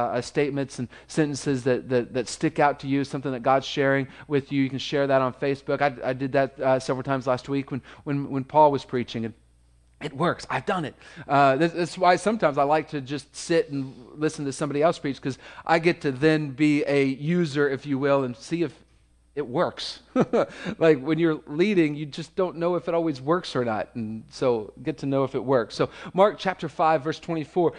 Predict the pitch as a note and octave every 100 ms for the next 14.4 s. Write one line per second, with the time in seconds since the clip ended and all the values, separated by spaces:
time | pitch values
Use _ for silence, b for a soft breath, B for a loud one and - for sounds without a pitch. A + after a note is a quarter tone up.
0 | B D3 G3 B3 A3 - G3 F#3 - D#3
1 | E3+ - _ _ G3 D#3 B2+ D#3 B -
2 | F3 F3+ G3 A3+ A3+ G#3+ G3+ F3 - G3
3 | F#3+ F#3+ E3 C3+ C#3+ C4 - A3+ A3 A3
4 | G3+ E3 E3 F3+ G3 D#3+ D3 D3 D#3 B
5 | B G3+ F#3 G3 A3+ C4+ B3 - A3+ G#3
6 | G3 F3+ E3 F#3 G#3+ F#3+ D3 - - F#3+
7 | D#3 C#3+ - B F#3 F3+ F#3+ - F#3+ F3+
8 | F#3+ F#3+ F3+ - F#3 A3+ B3 G3 - A3+
9 | G#3+ F#3 E3+ B3 G#3 - D#3+ F3 F#3 G#3+
10 | G3+ G3+ G3 F#3+ F#3 G#3 - F#3+ G3 F#3
11 | - F3+ E3 D#3 F#3+ F4 A#3+ - F#3+ F3+
12 | G3 G3+ G3+ F#3 F#3+ F#3+ G3 G3+ F#3+ B
13 | B - G#3 G#3 G3 - - G#3+ B3+ C4+
14 | - C#4+ E4+